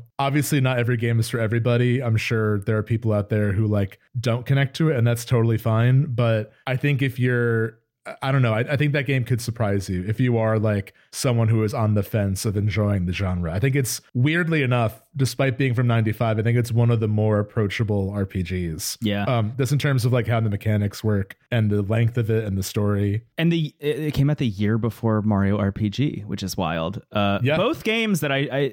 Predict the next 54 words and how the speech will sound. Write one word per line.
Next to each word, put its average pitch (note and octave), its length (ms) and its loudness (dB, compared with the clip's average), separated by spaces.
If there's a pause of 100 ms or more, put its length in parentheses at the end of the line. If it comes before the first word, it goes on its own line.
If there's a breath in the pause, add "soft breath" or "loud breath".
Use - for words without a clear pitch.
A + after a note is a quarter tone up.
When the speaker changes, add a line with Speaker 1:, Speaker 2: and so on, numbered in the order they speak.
(120)
Speaker 2:
I - 40 0
should A#2+ 200 -4
note C#3 460 0
have B2 640 -4
the B2 180 -2
enemies B2 360 0
in A2+ 160 2
the A2+ 80 2
overworld, G2+ 600 -2 (120)
uh, G2+ 360 0
which A2 260 -2
I A2 80 -2
think A#2 240 -4
is A2 260 -2
like, G2+ 380 -2
hey, A#2+ 220 0
if G#2 100 -2
you're C3+ 100 2
a B2+ 60 -2
person A#2+ 260 0
who A2 80 2
doesn't A2 220 -2
like G#2+ 100 0
random G#2+ 260 0
encounter A2 320 0
battles F#2+ 360 0
and G2+ 40 2
you G2+ 60 2
wish F#2+ 160 -2
you G#2+ 80 -4
could G2 140 -6
skip A2+ 220 -4
them, F2 340 -4 (160)
uh, F2 260 -2
both G#2+ 240 -2
great G2+ 160 -2
games G2 280 0
to F2 200 -6
check F2+ 240 -4
out F#2+ 220 -2
if - 80 -10
you're F#2+ 100 -2
interested F#2+ 300 -6
in D#2 40 -8
the E2+ 60 -6
genre. F#2 380 -4 (100)
Um, F#2 360 -4 (160)
you D#3+ 100 0
know B3+ 60 0
what F4 100 0
I - 20 0
just A#3+ 180 -2
realized G#3+ 360 0
also? G#3+ 500 -2